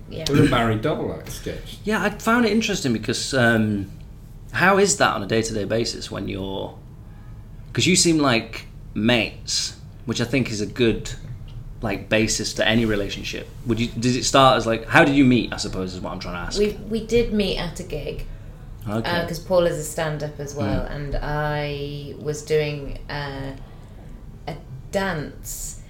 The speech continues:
Speaker 1: to Smooth Criminal <clears throat> in Lycra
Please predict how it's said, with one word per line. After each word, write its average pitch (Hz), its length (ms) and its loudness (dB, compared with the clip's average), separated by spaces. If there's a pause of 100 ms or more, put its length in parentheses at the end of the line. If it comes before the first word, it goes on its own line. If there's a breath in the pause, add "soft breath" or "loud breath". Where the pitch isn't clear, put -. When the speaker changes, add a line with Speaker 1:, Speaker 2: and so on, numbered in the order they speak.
(300 loud breath)
Speaker 1:
to 170 300 -4
Smooth 170 540 -4
Criminal 156 560 -2 (460)
<clears throat> 185 440 -6
in 170 320 -4
Lycra 156 520 -2